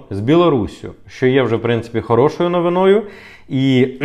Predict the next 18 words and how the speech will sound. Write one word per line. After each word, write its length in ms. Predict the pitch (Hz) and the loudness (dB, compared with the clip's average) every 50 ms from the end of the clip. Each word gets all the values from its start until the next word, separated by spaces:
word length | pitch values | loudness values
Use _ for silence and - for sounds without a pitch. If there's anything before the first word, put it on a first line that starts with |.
| 160 - - - - | -2 0 4 4 4
<clears throat> 360 | - - 110 87 80 - - | 4 2 0 -4 -10 -12 -4
вони 200 | 107 123 143 170 | -2 0 0 2
подали 340 | 165 160 139 147 147 147 139 | 2 4 4 6 6 4 4
заявку 460 | 113 123 123 131 151 147 - - 117 | 2 2 4 4 4 4 4 2 -2
на 100 | 110 107 | -2 -2
проведення, 600 | 98 110 117 131 139 127 127 120 117 107 113 - 113 | 0 2 2 4 4 2 2 0 0 0 -2 -2 -4
е, 80 | 104 98 | -6 -4
протестної 560 | 98 107 120 113 156 - - - 123 117 127 - | -2 -2 -2 0 0 0 0 -2 -4 -4 0 2
акції 380 | 131 151 156 - - 170 - | 2 2 2 0 -4 -4 -2
на 80 | 120 110 | 0 -2
автодорозі 520 | 110 - - 117 113 117 127 127 110 113 | -2 -2 -4 -2 0 2 2 2 2 0
номер 260 | 110 113 110 110 95 | -2 -2 -2 -4 -4
шістдесят 480 | - - 113 107 110 107 - 123 - - | -4 -6 -6 -4 -4 -2 -2 -4 -4 -2
вісім 400 | 120 123 123 123 - 101 85 78 - - - - - - | -2 -2 -2 -2 -4 -6 -8 -8 -10 -16 -20 -20 -12 -6
в 40 | - | -2
районі 500 | 107 117 120 127 139 139 131 123 110 95 - - - - _ _ _ - - - - _ _ _ _ - - | 2 4 4 6 6 4 4 2 0 -2 -6 -10 -18 -20 _ _ _ -20 -20 -20 -20 _ _ _ _ -20 -4
Корощина, 760 | - 127 131 135 143 151 151 - - 165 156 160 165 180 196 165 | 0 2 4 6 4 4 2 0 -2 -2 0 0 -2 -2 -4 -2
Білорусь. 560 | 131 139 139 147 151 151 156 180 180 - - | 0 2 2 4 4 2 2 0 -2 -4 -10